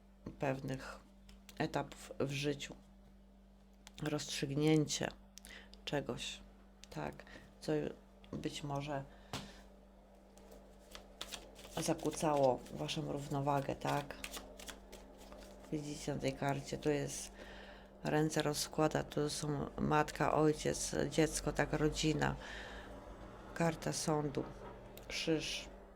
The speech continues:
Talię dopowiadającą mam.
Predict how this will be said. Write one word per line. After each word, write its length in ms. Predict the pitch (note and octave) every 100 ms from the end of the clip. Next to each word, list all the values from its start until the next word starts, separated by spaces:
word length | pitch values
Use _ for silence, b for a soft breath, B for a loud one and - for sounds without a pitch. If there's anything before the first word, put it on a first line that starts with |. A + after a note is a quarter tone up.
| - - - - - - - - - - - - - - - - - - - - B B B B B - -
Talię 200 | F#3+ F3
dopowiadającą 760 | E3 D#3+ D3+ D3 C#3+ C#3+ C#3+
mam. 380 | D3+ E3 E3